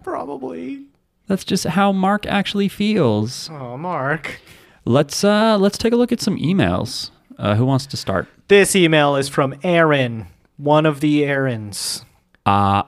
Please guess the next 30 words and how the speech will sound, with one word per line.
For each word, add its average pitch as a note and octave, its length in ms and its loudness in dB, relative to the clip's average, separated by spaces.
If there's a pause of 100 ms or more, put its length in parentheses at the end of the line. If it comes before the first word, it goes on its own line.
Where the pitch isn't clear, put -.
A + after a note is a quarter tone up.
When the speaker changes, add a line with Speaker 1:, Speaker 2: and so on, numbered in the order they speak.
(120)
Speaker 2:
uh, G2+ 280 2
Ron. F#2 320 -4 (680)
Speaker 1:
It's D3 140 -2
about D#3 280 4
music. C3+ 560 -6 (1800)
"Hello, F3 440 4
J C3 140 0
J B2 80 0
B B2 120 -2
P B2+ 140 -6
crew. C#3 320 0
Short G#3 300 0
topic F3+ 300 0
Speaker 2:
Hello. B2+ 100 0
Speaker 1:
recommendation. B2 800 -6
I G3 100 0
think G3+ 180 -2
talking D#3 300 0
about C3 220 -2
the B2+ 100 -2
music D#3 500 0
references A#2+ 520 -6
in A#2 100 -6
JoJo's A#2+ 420 -4
would A2+ 160 -6
make E3 220 -4
for B2 160 -4
a G#2+ 160 -8
cool G3+ 420 0
episode. C3+ 540 -6